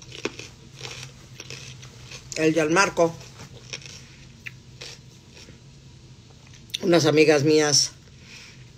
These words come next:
de aquí. Este, con sus esposos. Mario Ruiz, que fue el primer jefe que tuvimos.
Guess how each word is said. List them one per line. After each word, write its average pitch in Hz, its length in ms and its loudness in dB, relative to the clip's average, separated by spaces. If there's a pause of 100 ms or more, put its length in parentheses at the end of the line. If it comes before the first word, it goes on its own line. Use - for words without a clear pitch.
(400)
de 165 160 6
aquí. 165 420 4 (3750)
Este, 151 580 2 (1700)
con 156 140 -2
sus 135 180 -4
esposos. 160 720 0 (1800)
Mario 196 320 8
Ruiz, 208 360 2
que 170 120 0
fue 190 140 0
el 220 60 -2
primer 220 340 2
jefe 208 320 0
que 220 100 0
tuvimos. 170 680 0